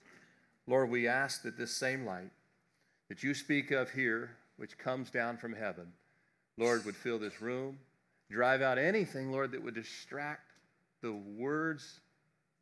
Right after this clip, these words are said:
of your scriptures and the voice of your Spirit. Speak to us, and Lord, may our ears and our hearts hear and listen and obey to all that the Spirit has to say. In Jesus' name we pray.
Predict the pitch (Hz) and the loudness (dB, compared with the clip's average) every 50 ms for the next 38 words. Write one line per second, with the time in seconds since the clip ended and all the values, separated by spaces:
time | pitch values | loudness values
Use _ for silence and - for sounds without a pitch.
0 | _ _ _ _ _ _ _ _ _ _ _ _ _ _ _ - - - 120 131 | _ _ _ _ _ _ _ _ _ _ _ _ _ _ _ -16 -10 -8 -8 -8
1 | 127 - - 127 - - - 120 117 117 - - - _ _ _ _ - 101 98 | -8 -6 -6 -6 -6 -6 -8 -8 -8 -10 -10 -16 -20 _ _ _ _ -14 -12 -12
2 | 95 87 98 104 110 110 - - 87 87 95 104 110 - - - 107 92 87 85 | -10 -6 -4 -4 -4 -4 -6 -8 -10 -8 -6 -6 -6 -8 -8 -8 -6 -6 -6 -8
3 | - - _ _ _ _ _ _ _ _ _ _ _ _ _ - - - - - | -10 -14 _ _ _ _ _ _ _ _ _ _ _ _ _ -14 -10 -10 -8 -4
4 | - 143 139 139 - - - - 160 165 165 160 165 170 160 - - - - - | -2 -4 -4 -4 -6 -10 -4 0 0 2 2 2 2 0 -2 -4 -10 -12 -14 -18
5 | _ _ _ _ _ _ _ _ _ _ _ _ _ _ _ _ _ _ _ _ | _ _ _ _ _ _ _ _ _ _ _ _ _ _ _ _ _ _ _ _
6 | _ _ _ _ _ - 104 101 104 117 120 120 110 113 110 110 110 107 110 110 | _ _ _ _ _ -10 -8 -2 0 0 0 0 -2 -2 -2 -2 -4 -4 -8 -12
7 | _ _ - 101 101 - - - 117 120 127 135 139 127 117 113 107 98 110 113 | _ _ -8 -6 -6 -6 -6 -6 -6 -6 -4 -6 -6 -6 -4 -6 -6 -4 -4 -6
8 | 110 98 90 95 - - - - - - _ _ _ _ _ _ _ _ _ _ | -6 -6 -8 -10 -12 -14 -18 -18 -18 -20 _ _ _ _ _ _ _ _ _ _
9 | _ _ - 151 151 151 151 156 151 156 147 135 - _ _ _ _ _ _ _ | _ _ -6 -4 -4 -2 -2 -2 -4 -6 -8 -10 -16 _ _ _ _ _ _ _
10 | _ _ _ _ _ _ - 85 82 104 123 123 - - 127 123 123 120 117 - | _ _ _ _ _ _ -18 -10 -6 -4 -4 -4 -4 -6 -8 -8 -8 -12 -14 -18
11 | _ _ _ _ _ _ _ - 90 85 85 82 101 101 104 107 107 104 104 - | _ _ _ _ _ _ _ -16 -12 -12 -10 -6 -4 -4 -2 -2 -2 -4 -6 -8
12 | - - - 104 110 117 123 131 127 127 123 - 123 - - - 120 117 113 104 | -12 -8 -6 -4 -2 0 0 0 0 -2 -6 -12 -14 -14 -8 -6 -4 -4 -4 -4
13 | 104 107 104 104 - 120 113 - - 101 92 90 92 90 87 82 - 101 107 113 | -6 -6 -6 -6 -8 -10 -8 -6 -6 -6 -4 -4 -6 -8 -8 -10 -10 -8 -8 -8
14 | 113 113 113 - - 104 101 101 98 98 98 95 - 101 92 82 | -8 -8 -12 -12 -10 -10 -10 -10 -10 -12 -12 -10 -10 -10 -10 -10